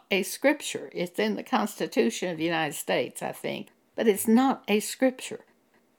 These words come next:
We were so shocked. We just couldn't believe it wasn't a scripture. You can hear something so much from the world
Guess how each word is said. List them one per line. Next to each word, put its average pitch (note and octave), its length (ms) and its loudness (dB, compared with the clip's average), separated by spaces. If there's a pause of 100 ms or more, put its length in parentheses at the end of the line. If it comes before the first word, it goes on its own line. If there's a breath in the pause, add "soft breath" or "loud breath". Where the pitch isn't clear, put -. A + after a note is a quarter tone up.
We A#3+ 140 6
were A#3 120 4
so G#3 240 4
shocked. - 680 -2 (1160 soft breath)
We A3+ 120 6
just A3+ 240 -2
couldn't G#3 260 4
believe A3 380 2
it - 120 -4
wasn't F#3 400 -4
a F#3+ 60 -6
scripture. - 580 -4 (1500)
You C4 120 4
can A#3 160 4
hear A3 240 2
something A3 580 0
so A#3+ 320 2
much G#3 440 0
from F#3+ 340 -2
the F3 100 -2
world E3 500 -4